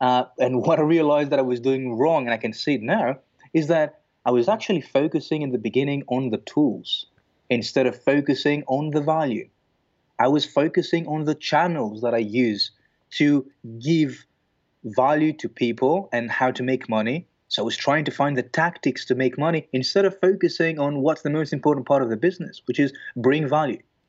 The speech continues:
I didn't even know how to talk about what I was doing. It was all over the place. As a musician, I was making, I was making music like Depeche Mode, Joy Division. So I'm in the U K. I'm in a place where there are so many bands that are known from the eighties onwards on this style of music,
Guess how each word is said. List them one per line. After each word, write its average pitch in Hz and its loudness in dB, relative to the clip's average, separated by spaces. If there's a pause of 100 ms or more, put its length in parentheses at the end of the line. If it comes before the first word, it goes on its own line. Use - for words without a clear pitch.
(140)
I 135 2
didn't 190 4
even 165 0
know 156 2
how 160 -4
to 165 -6
talk 151 0
about 135 2
what 135 2
I 139 0
was 127 0
doing. 127 0 (180)
It 123 2
was 117 0
all 135 4
over 143 2
the 139 0
place. - -2 (360)
As 143 0
a 185 6
musician, 170 0 (280)
I 190 -12
was 208 0
making, 190 0
I 151 0
was 147 0
making 180 0
music 180 2
like 147 -4
Depeche 143 -2
Mode, 160 -2 (400)
Joy 143 4
Division. 139 0
So - -2
I'm 127 2
in 147 -4
the 143 2
U 175 2
K. 180 2
I'm 120 -6
in 143 -4
a 135 -4
place 151 -2
where 135 2 (260)
there 120 2
are 110 0
so 180 4
many 170 -2
bands 131 -4
that 127 0
are 117 0
known 120 -2
from 139 -4
the 117 -4
eighties 131 2
onwards 123 0
on 117 -4
this 127 0
style 143 0
of 135 -2
music, 165 0